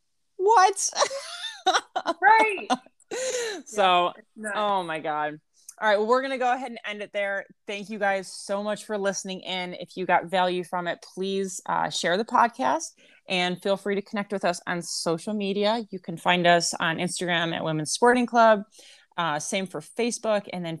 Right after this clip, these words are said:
Speaker 1: feel free to check out our website, womensportingclub dot com. So, all right, Bethany, say goodbye to the people. <laughs>
Speaker 2: Okay. Bye,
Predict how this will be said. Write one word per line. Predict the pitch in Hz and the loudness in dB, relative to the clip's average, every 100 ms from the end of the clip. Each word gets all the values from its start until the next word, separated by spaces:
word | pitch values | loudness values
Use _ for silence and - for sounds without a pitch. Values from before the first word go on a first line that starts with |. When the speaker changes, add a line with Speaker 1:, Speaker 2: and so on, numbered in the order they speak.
| _ | _
Speaker 1:
feel | 175 170 | -4 -4
free | 170 185 | -4 -4
to | 180 | -4
check | 170 - 196 - | -6 -4 -4 0
out | 180 | 2
our | 196 | 2
website, | 202 208 - 196 180 - | 2 2 2 0 0 0
womensportingclub | 170 170 165 - 170 175 - 180 165 | -4 -4 -6 -2 0 0 2 0 4
dot | 156 - | 2 2
com. | 190 175 190 208 | -2 -2 -4 -6
So, | - 156 | -4 0
all | 147 151 _ - - - - | 0 -2 _ -20 -20 -18 0
right, | 208 214 | 2 6
Bethany, | 214 202 208 202 180 _ _ _ - | 6 4 -4 -4 -6 _ _ _ -16
say | - 233 | -2 0
goodbye | 226 240 240 | 2 4 4
to | |
the | 220 | 2
people. | 208 226 202 208 185 - | -4 -6 -2 -2 -2 -4
<laughs> | 254 - - | -8 -8 -2
Speaker 2:
Okay. | 226 233 254 233 220 220 220 | 2 2 2 -4 -4 -6 -6
Bye, | 226 | -4